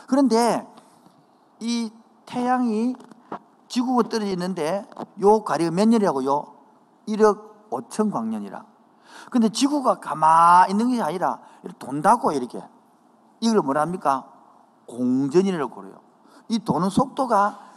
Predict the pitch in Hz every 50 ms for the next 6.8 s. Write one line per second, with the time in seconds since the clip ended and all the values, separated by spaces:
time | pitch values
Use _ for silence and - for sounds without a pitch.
0 | - _ _ - - - 294 285 - - 220 196 196 - - - - _ _ _
1 | _ _ _ _ _ _ _ _ _ _ _ _ _ _ _ - - - - -
2 | 302 349 359 240 - 220 202 - - - - 165 160 156 147 - 156 147 - -
3 | 104 - - _ _ _ _ _ _ _ _ _ _ _ _ _ _ _ _ _
4 | _ _ _ _ _ _ _ - 123 - - 220 208 196 170 156 - - - _
5 | _ _ _ - 208 180 220 196 208 - 139 131 131 123 113 - 123 135 151 143
6 | 120 120 113 107 - - 123 120 117 117 110 110 110 104 101